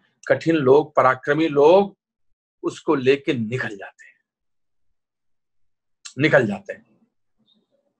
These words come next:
दो साल के बाद वो फिर से उठा और उसने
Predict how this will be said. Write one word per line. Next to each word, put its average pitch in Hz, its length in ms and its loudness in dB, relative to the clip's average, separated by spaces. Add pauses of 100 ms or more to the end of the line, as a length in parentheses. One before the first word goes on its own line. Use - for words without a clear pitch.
(140)
दो 185 300 6
साल 147 240 2
के 147 140 -6
बाद 135 240 -4
वो 127 80 -10
फिर 147 180 -12
से 143 160 -10
उठा 139 340 -2
और 139 180 2
उसने 139 340 -14